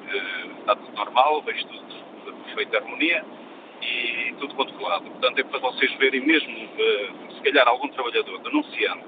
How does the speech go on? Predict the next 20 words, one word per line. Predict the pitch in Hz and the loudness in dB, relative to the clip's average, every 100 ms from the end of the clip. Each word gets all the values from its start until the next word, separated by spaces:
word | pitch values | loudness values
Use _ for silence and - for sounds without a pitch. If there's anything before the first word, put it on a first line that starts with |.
| - - - - - - - | -16 -16 -16 -16 -18 -18 -2
eh, | 98 98 92 92 - | 2 2 0 -4 -8
a | 95 | 2
falta | 135 139 127 | 4 4 0
de | |
condições | - - - 113 104 87 92 87 | -4 -10 -10 -6 -6 -6 -10 -10
e, | 80 | -10
e, | 85 - - - - - - - - - - - - - - | -10 -12 -12 -14 -14 -16 -16 -18 -18 -18 -18 -18 -18 -14 -10
e | |
o | |
tratamento | - - 123 113 101 | -8 -2 0 0 -4
dos, | - - - | -6 -12 -12
dos | 110 107 | -10 -6
idosos, | - 127 - - - - | 4 6 6 2 -10 0
seria | 143 135 135 127 - - | 2 6 4 4 -6 -8
difícil | 131 - 143 139 135 127 | -8 -2 0 0 -2 2
ter | 135 | 2
a | |
credibilidade | 131 131 131 127 123 120 127 127 | 2 -2 -4 -4 -4 4 6 6
depois | 131 113 131 127 - | 2 -10 -4 -4 -2
contra, | 135 127 131 | -4 -4 -2